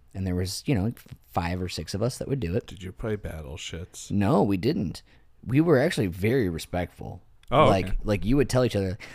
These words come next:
Speaker 1: "Wiping," so that everyone would look away. That's the only time that you wouldn't make eye contact, was during wiping.
Speaker 2: Wait, hold on. Were you all in the same stall? What
Speaker 1: No,
Speaker 2: the
Speaker 1: no,
Speaker 2: fuck
Speaker 1: no, no.
Speaker 2: is happening?
Speaker 1: Well, not o-, not, no, no, no.
Speaker 2: What do you
Speaker 1: We
Speaker 2: mean?
Speaker 1: were not. We were not. Let me finish
Speaker 2: <laughs>
Speaker 1: my,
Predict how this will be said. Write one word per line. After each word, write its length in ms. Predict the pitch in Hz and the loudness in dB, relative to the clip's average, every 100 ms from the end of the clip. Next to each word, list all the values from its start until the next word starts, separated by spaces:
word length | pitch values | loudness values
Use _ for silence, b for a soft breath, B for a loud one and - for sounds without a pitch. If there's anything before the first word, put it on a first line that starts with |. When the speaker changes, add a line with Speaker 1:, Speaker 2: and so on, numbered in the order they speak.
| B B | B B
Speaker 1:
"Wiping," 840 | 98 185 240 214 202 202 196 190 - b b b | 8 8 12 10 10 6 4 2 -4 b b b
so 200 | - 113 | 0 2
that 100 | 104 | 4
everyone 320 | 107 110 104 | 2 2 2
would 100 | 92 | 0
look 200 | 95 - | -2 0
away. 160 | 98 87 | 0 2
That's 180 | 85 - | 0 -2
the 60 | |
only 160 | 131 135 | 0 2
time 240 | 127 113 | 4 4
that 100 | 104 | 2
you 120 | 82 92 | 0 -2
wouldn't 180 | 90 | 0
make 160 | 90 82 | -2 -2
eye 120 | 73 | -6
contact, 580 | 76 73 - - - - - _ _ _ _ _ _ - - | -6 -10 -10 -12 -12 -18 -20 _ _ _ _ _ _ -16 -6
was 120 | 104 | 0
during 220 | 101 85 | 0 0
wiping. 340 | 82 - - - | -2 -4 -10 -12
Speaker 2:
Wait, 600 | 127 127 127 147 90 - - | -10 -6 4 4 4 -8 -8
hold 180 | 131 | -2
on. 180 | 127 85 | -2 -2
Were 100 | 92 | -4
you 180 | 104 107 | 0 2
all 140 | 131 | 2
in 80 | 120 | 2
the 80 | 87 | -2
same 540 | - 113 120 123 113 - | -6 -4 -2 0 -2 -6
stall? 460 | - 107 151 254 | -2 4 6 6
What 100 | 170 | 6
Speaker 1:
No, 140 | 170 226 | 8 8
Speaker 2:
the 40 | 226 | 10
Speaker 1:
no, 40 | |
Speaker 2:
fuck 100 | 226 | 8
Speaker 1:
no, 40 | 226 | 8
no. 80 | |
Speaker 2:
is 80 | 147 | 6
happening? 200 | 147 127 | 4 6
Speaker 1:
Well, 80 | 156 | 6
not 180 | 160 165 | 6 4
o-, 120 | 170 | 4
not, 300 | 135 143 127 | 4 2 2
no, 200 | 101 120 | 0 2
no, 80 | 123 | 4
no. 60 | 143 | 6
Speaker 2:
What 40 | 175 | 6
do 40 | |
you 60 | 208 | 6
Speaker 1:
We 100 | 185 | 8
Speaker 2:
mean? 100 | 151 | 8
Speaker 1:
were 60 | 180 | 8
not. 140 | 117 | 6
We 80 | 123 | 6
were 60 | 135 | 4
not. 140 | 104 | 4
Let 100 | 147 | 8
me 80 | - | 8
finish 220 | 180 180 | 8 4
Speaker 2:
<laughs> 0 | |
Speaker 1:
my, 100 | 170 | 4